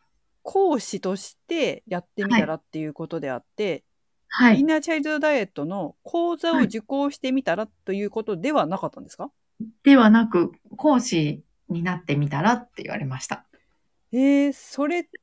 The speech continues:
Speaker 1: てなんでだったんですかね？
Speaker 2: うん。なんででしょうね。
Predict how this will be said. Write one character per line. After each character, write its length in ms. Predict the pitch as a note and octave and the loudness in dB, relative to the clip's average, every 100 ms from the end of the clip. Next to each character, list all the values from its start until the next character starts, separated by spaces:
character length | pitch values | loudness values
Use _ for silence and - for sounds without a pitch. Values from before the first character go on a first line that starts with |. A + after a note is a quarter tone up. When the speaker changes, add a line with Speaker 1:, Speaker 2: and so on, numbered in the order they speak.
| _ | _
Speaker 1:
て 200 | G#3 D#4 | 4 4
な 200 | F#3 B3+ | 2 0
ん 240 | D4 F3 D3+ _ _ _ | 2 0 -6 _ _ _
で 80 | D3+ | -8
だ 80 | |
っ 20 | D3+ | -4
た 100 | D3+ | -4
ん 20 | |
で 60 | C3+ | -4
す 80 | |
か 100 | D3 | -4
ね？ 220 | C#3+ D#3+ - _ _ _ _ _ _ _ _ _ _ _ _ - _ _ | -4 -6 -8 _ _ _ _ _ _ _ _ _ _ _ _ -20 _ _
Speaker 2:
う 40 | - | -2
ん。 40 | |
な 80 | B3 | 2
ん 40 | |
で 100 | G#3+ | 2
で 140 | D#3 E3 | 2 -2
し 120 | - | -2
ょ 60 | D3+ | -2
う 40 | |
ね。 360 | D3 E3+ D#3 | 0 0 -2